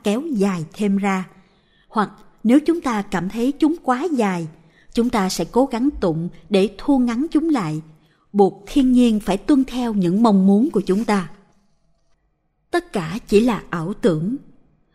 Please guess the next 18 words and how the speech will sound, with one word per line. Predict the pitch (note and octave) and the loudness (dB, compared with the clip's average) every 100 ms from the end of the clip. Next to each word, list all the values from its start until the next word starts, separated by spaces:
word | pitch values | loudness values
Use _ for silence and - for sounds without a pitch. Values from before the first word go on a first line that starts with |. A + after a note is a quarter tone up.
| _ - | _ -6
Tất | C4 C4 | -4 -2
cả | F3+ | -2
mọi | G3+ A3 E3 | 0 0 0
người | F#3+ F#3+ F3 | 2 2 2
ngồi | F3 F#3+ F#3 | 0 0 0
trong | B3+ B3+ | -2 -6
phòng | - F#3 F3 | -4 -4 -2
này | F#3+ E3+ D#3+ - - | -4 -4 -6 -6 0
đều | G#3 | 2
bị | F3 F#3 | 2 2
lừa | G3+ G3+ F3+ D#3 | 4 4 4 0
dối, | F#3+ A3 F4 - _ _ _ _ _ - | -2 -2 -6 -10 _ _ _ _ _ 2
từng | G#3+ G#3 | 4 4
người | G3 F#3 | 4 2
một | E3 F3+ D#3+ - | 0 -4 -6 -4
trong | A3 E3+ | -4 -2
số | - A3 | -2 -4
họ. | B3+ D#3+ D#3+ | -4 -6 -8